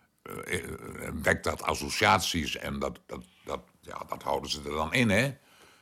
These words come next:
Dus ja, wat kun je daar tegen doen? Niet zoveel. Je kunt er ook niks tegen doen als je afgebeeld wordt door een oude halve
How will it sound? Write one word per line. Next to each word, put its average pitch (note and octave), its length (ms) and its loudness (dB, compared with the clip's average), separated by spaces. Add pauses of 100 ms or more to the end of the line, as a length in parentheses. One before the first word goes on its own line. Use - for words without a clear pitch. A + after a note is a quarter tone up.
(420)
Dus E2 360 0
ja, - 240 -6 (100)
wat - 140 -10
kun D#2 100 -6
je B1+ 60 -4
daar C2+ 100 -4
tegen D#2+ 320 -6
doen? A2+ 220 0
Niet D2+ 140 0
zoveel. A2 540 0 (1300)
Je - 100 -16
kunt - 200 -2
er - 60 -4
ook C2 100 -2
niks C#2 160 -2
tegen D2+ 260 2
doen E2 160 2
als D#2+ 140 2
je F2 60 2
afgebeeld F2 540 4
wordt F2 220 4
door F2+ 80 6
een F2+ 60 4
oude F2+ 300 6
halve F2 340 6